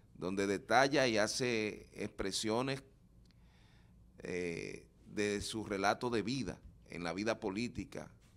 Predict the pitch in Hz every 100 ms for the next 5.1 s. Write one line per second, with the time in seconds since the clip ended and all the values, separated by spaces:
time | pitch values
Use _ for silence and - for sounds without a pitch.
0 | - 85 87 85 90 80 69 69 - -
1 | - - - - - - - 104 117 120
2 | 113 - 110 87 - - - - - -
3 | - - 95 101 104 101 - - - -
4 | - - 113 107 127 113 123 120 127 127